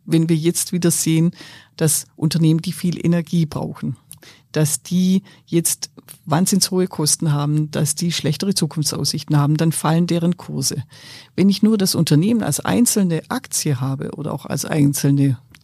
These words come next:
Schuldverschreibung, Rente habe, Anleihe habe,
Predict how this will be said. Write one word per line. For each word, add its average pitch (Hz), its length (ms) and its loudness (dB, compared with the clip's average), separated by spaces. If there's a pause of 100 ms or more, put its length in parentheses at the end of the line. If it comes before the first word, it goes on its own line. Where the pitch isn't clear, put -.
Schuldverschreibung, 151 880 -2 (140)
Rente 185 480 2
habe, 139 280 -2
Anleihe 147 440 2
habe, 147 260 0